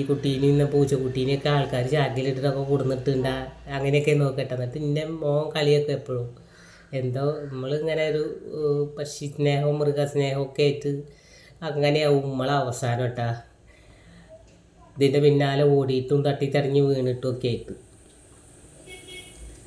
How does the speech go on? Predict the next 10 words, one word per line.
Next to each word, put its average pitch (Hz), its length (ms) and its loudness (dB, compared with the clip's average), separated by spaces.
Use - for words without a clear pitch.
അപ്പോൾ 165 260 2
പരിസരം 170 540 8
ഒരു 165 240 6
ദിവസം 170 440 8
വെയിൽ 143 300 6
വന്നപ്പോൾ 151 340 4
നല്ല 170 480 6
പണിയായിരുന്നു 147 540 4
കേട്ടോ 131 120 0
കൂട്ടുകാരെ. 131 460 -2